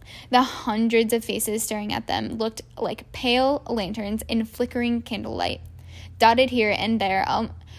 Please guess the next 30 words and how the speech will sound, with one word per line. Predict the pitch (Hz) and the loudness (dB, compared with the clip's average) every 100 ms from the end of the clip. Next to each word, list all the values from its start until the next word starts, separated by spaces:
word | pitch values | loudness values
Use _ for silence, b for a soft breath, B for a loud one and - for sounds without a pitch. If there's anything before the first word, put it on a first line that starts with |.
| - | 6
dotted | 254 262 302 | 6 8 4
here | 294 | 2
and | 339 294 | 4 4
there | 208 | 2
among | 202 214 226 | 2 0 0
the | |
students, | 254 202 190 208 - | 0 -2 -4 -4 -2
the | 233 | 0
ghost | 220 196 220 - | 2 0 -2 -6
shone | - 214 185 - | -2 -2 -2 -4
misty | 240 226 226 254 247 | -2 -2 -2 -4 -4
sil-, | - - - - | -6 -8 -16 -16
silver. | - - 202 - 226 - - B B B | -6 -4 -2 -2 -4 -8 -20 B B B
Mainly | 247 262 254 240 | 4 6 6 4
to | 240 | 2
avoid | 220 208 208 208 | 2 2 -2 6
all | 262 294 320 | 8 8 6
of | 311 | 2
the | 320 | 0
staring | 269 262 277 | 0 2 2
eyes, | 92 101 233 B B - | 0 -2 -6 B B -6
Harry | 247 247 | 0 2
looked | 277 226 - | 2 0 0
upward | - 226 - 214 | -2 -2 -4 -4
and | - 226 | -4 -2
saw | 233 - | 0 0
a | 233 | 0
velvety | 214 - 220 240 254 269 285 277 | -2 0 4 4 6 4 6 4
black | 226 214 240 | 4 2 2
ceiling | - 202 202 208 | -2 -4 -4 -4